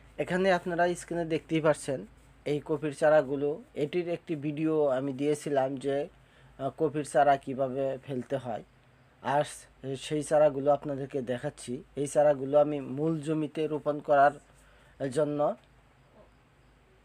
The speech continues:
চারাগুলো উঠাচ্ছি। আর এখানে আমার আরও কিছু নতুন চারা এখানে ফেলে রেখেছি। এখানে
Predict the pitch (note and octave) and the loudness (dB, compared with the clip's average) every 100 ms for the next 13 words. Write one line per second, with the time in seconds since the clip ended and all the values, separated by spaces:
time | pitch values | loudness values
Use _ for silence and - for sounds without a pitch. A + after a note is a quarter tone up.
0 | - - D#3 D#3+ C#3+ C#3+ D3+ D#3 - - | -14 2 6 6 4 -2 0 -2 -4 -16
1 | - - D#3 E3 - - G3+ - _ _ | -14 -6 0 0 0 -4 -4 -6 _ _
2 | _ - _ - B2 C3 A#2+ D3 - F#3+ | _ -20 _ -8 -4 -4 -4 -6 0 0
3 | G3+ G#3+ A3 _ _ _ - D#3+ E3+ D#3+ | 0 -2 -6 _ _ _ -2 2 6 4
4 | - E3+ D#3+ F3+ - D#3+ D#3+ D3+ D#3+ C#3+ | 4 0 0 -4 -8 -6 -6 -6 -6 0
5 | D#3+ D#3 C#3+ C#3 D3 D3 D#3 D3 C#3 C3+ | 4 6 4 2 -6 -6 -2 -2 -2 -4
6 | C3 - D3 D#3 E3+ E3+ F3 F3 | -8 -4 0 0 0 -4 -4 -6